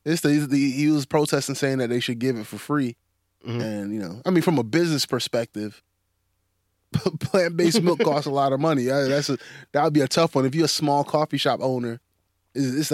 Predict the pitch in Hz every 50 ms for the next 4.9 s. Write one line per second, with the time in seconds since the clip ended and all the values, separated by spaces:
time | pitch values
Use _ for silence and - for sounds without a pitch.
0 | 147 147 - 143 - 147 123 117 139 151 - - 127 127 123 127 123 123 117 117
1 | 117 120 113 107 104 104 110 120 117 101 95 101 107 _ _ _ _ _ - -
2 | - 156 165 165 214 311 285 285 277 262 - - - - - 277 - 320 330 -
3 | 508 240 226 - 247 226 220 220 214 233 277 220 180 170 175 277 233 208 208 190
4 | 190 220 202 - - 247 254 226 - - - 180 190 202 156 156 175